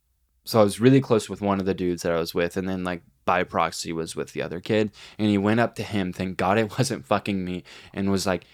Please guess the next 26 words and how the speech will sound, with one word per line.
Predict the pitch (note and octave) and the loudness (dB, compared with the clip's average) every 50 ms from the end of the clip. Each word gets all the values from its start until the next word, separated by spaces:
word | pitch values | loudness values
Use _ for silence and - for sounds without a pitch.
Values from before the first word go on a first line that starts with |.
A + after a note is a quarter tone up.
| _ _ | _ _
"If | - G2+ G2 | -4 -2 0
you | G2+ G2 | 2 2
want | G#2 A2 G2+ E2 | 2 2 2 0
your | G#2+ G2+ | 0 0
weed, | F#2+ G2+ G2+ G2 F#2 | 2 2 2 2 4
you're | F#2+ F#2+ | 2 2
gonna | F#2 F#2+ F#2+ | 2 2 0
have | F2+ - | 0 -2
to | - F#2+ | -2 -2
smoke | - - F#2+ F#2 F2 - | -2 0 0 0 0 0
this | - F#2+ F2+ - - G2 | -2 -4 -2 -2 -2 -2
and, | F#2 F2+ | -2 0
like, | F2 F2 E2+ - - - - _ _ | 0 -2 -2 -4 -8 -14 -20 _ _
prove | - A#2+ G2+ G2 F#2 | 4 6 6 6 6
to | G2 | 4
me | F#2+ F#2+ | 0 0
that | F2+ F2+ C#2+ | 0 0 0
you're | F2+ F#2 | 0 0
not | F2+ E2+ E2+ E2+ | 0 0 0 0
a | F2 | -2
cop." | - - - F#2 - - D2+ - - | -2 -2 0 0 0 2 0 -2 -2
And | - G2+ G2 G2 | -2 -2 0 0
we | F#2+ | 0
were | F#2+ G2 F#2+ | 2 2 2
like, | F#2+ F2+ F#2+ F#2 - - | 2 0 0 -2 -6 -10
"We're | F2+ F#2 F#2 F2+ F#2 G2+ G2+ G2 G2 G2 G2 F#2 F2 F2 | -12 -10 -8 -2 0 2 2 4 4 4 2 2 0 -4